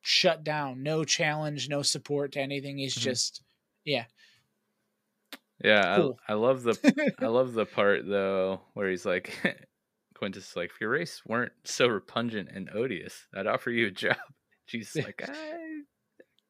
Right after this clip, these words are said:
Speaker 2: don't think I could take that as a compliment." <laughs>
Speaker 1: Uh-huh.
Speaker 2: Um, but no, like, the, basically Quintus is like, "All right, you're, like, doing all these things that are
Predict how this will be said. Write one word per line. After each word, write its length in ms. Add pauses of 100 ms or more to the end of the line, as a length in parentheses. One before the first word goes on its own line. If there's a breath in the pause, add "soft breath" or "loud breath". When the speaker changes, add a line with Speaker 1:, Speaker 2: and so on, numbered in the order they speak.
(300)
Speaker 2:
don't 180
think 140
I 100
could 200
take 200
that 200
as 120
a 60
compliment." 840
<laughs> 100
Speaker 1:
Uh-huh. 520 (300 loud breath)
Speaker 2:
Um, 540
but 120
no, 260
like, 240
the, 280 (1300 soft breath)
basically 640
Quintus 460
is 120
like, 380 (1080)
"All 120
right, 260
you're, 280
like, 360 (1200)
doing 260
all 120
these 240
things 300
that 100
are 320